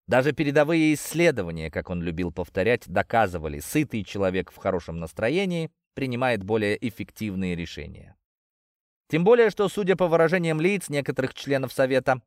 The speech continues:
это самое настроение ему скоро собирались испортить. «Можете начинать доклад», сказал Илья Владимирович благосклонно, не поднимая взгляда от тарелки.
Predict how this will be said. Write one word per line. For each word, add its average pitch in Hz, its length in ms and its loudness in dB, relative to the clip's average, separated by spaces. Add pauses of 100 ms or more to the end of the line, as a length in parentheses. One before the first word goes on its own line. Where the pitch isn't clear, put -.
это 127 220 0
самое 123 380 0
настроение 131 800 -2
ему 110 200 -6
скоро 120 300 -2
собирались 101 580 -2
испортить. - 640 -10 (120)
«Можете 151 440 0
начинать 151 480 -4
доклад», 147 640 0 (280)
сказал 104 580 4
Илья 98 340 2
Владимирович 95 640 -2
благосклонно, 87 920 -2
не 101 160 -2
поднимая 98 560 0
взгляда 90 460 0
от - 280 -2
тарелки. 85 640 -2